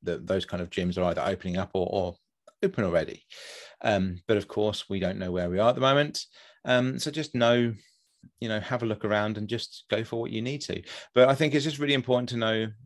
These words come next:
that martial arts and self-defense, much as they may overlap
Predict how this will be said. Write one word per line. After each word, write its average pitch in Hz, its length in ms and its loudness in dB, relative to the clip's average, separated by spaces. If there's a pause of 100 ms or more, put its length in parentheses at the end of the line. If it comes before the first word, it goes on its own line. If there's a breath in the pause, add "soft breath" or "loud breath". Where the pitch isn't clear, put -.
(180)
that 110 80 -6
martial 113 340 2
arts 110 120 0
and 98 100 -8
self-defense, 113 640 -2 (180)
much 110 220 -4
as 101 60 -12
they 101 60 0
may 98 140 2
overlap 98 460 2